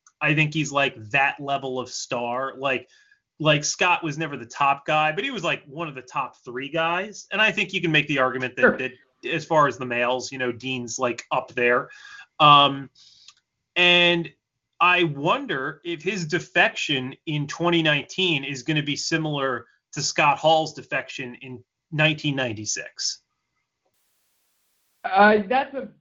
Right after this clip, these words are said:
Speaker 2: very interesting comparison. And, uh, again, we'll just have to wait and see how it all plays out. I'm already, uh, let me put it this way. I'm already doubly excited for Double or Nothing just to see what the hell happens on that show.
Speaker 1: I mean, you've got the opportunity,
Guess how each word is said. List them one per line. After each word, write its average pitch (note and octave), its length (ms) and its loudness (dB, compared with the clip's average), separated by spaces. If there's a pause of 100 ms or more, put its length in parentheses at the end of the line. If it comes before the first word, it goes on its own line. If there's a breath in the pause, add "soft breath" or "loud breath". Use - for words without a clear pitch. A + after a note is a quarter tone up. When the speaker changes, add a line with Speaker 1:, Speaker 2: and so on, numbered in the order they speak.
Speaker 2:
very B3 440 -6
interesting G#3+ 460 -14
comparison. F#3+ 640 -8
And, D#3+ 400 -12 (120)
uh, E3+ 340 4 (260)
again, E3+ 400 -4
we'll E3 120 -4
just D#3+ 180 -12
have E3+ 160 -2
to D#3 60 -14
wait D#3+ 200 -2
and D#3 120 -20
see E3+ 120 -2
how D#3+ 160 2
it D#3+ 60 0
all D#3+ 160 0
plays D3+ 280 -8
out. D#3+ 160 0
I'm E3 160 0
already, E3+ 640 -4
uh, E3+ 60 -8 (100)
let B3+ 160 4
me C4+ 80 -2
put C4 120 -6
it A3+ 40 -4
this A#3+ 160 -4
way. F#3 220 -4
I'm A3 160 -2
already A#3 340 -2
doubly F#3+ 400 -12
excited E3 480 -10
for D#3 80 -16
Double D3+ 240 -6
or C#3+ 120 -4
Nothing C#3 360 -6
just - 160 -18
to C#3 140 -20
see D#3 100 4
what D#3 220 8
the D3+ 80 6
hell D3 180 4
happens C#3+ 380 2
on C3 140 -2
that C3+ 220 0
show. - 280 0 (1120)
Speaker 1:
I F3 80 8
mean, F#3+ 220 6
you've F3+ 240 4
got G3+ 300 6
the F3 280 0
opportunity, F3 1500 0